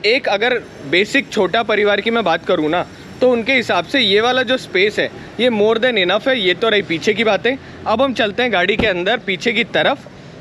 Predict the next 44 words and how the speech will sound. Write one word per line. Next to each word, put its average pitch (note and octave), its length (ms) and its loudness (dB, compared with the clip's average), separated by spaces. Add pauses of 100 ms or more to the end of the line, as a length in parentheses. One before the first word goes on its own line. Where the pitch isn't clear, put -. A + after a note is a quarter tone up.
(140)
और A#3 300 2
अब A#3 180 0
आप A#3 180 0
लोगों F#3+ 220 2
को G3+ 120 0
बताते D3+ 360 0
हैं A3 80 0
गाड़ी E3 220 2
में E3+ 120 0
पीछे E3+ 260 -2
की F3+ 80 0
तरफ E3 260 -2
क्या F#3+ 120 2
है, A3+ 60 0
मगर A#3 220 0
उससे A3 220 -2
पहले A3 200 0
मैं A3+ 100 2
एक G3+ 100 -2
काम G#3 220 0
करता G3 240 0
हूँ, A#3+ 120 -2 (300)
मैं A3+ 140 4
एसी G#3+ 240 2
on A#3+ 220 2
कर A3 100 2
लेता C3 240 0
हूँ। A2 120 -2 (840)
So - 160 2
guys, B3 220 2
एसी A#3+ 240 2
on G#3+ 240 2
कर A3 120 2
लिया। A#3+ 240 4
आप A3 220 2
ये G#3 120 4
देखो, F3 260 2
हालत F#3 340 2
हमारी F3+ 400 2
बहुत F3 400 0
ही A#3 100 4
ज़्यादा F#3 300 2
humid G3+ 460 2
और F3 180 2